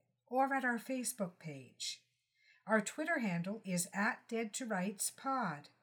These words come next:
We'd love to hear from you at carrick publishing dot com or at our Carrick Publishing Facebook page. You can find me, Donna Carrick, on Twitter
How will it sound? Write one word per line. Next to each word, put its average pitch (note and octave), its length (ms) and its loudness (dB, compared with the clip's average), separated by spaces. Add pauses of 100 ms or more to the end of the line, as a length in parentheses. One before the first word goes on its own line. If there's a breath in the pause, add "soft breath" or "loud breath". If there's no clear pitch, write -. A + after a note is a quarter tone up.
(720 loud breath)
We'd G#3+ 220 4
love B3+ 200 4
to D4+ 120 0
hear G#3+ 160 2
from G3+ 180 0
you A#3 160 2
at F3 160 -2
carrick A#3+ 320 0
publishing A#3+ 460 -2
dot B3 260 0
com E3+ 460 -4 (400 loud breath)
or C#4+ 200 4
at D4+ 120 2
our C#4 120 4
Carrick B3 440 -4
Publishing C4+ 520 -4
Facebook D#3 460 -8
page. C#3 640 -10 (800 loud breath)
You C#4 120 0
can C#4+ 160 0
find G#3+ 380 6
me, A#3 420 4
Donna A3 300 2
Carrick, G3 640 -2 (180)
on G3 160 0
Twitter F#3 520 -4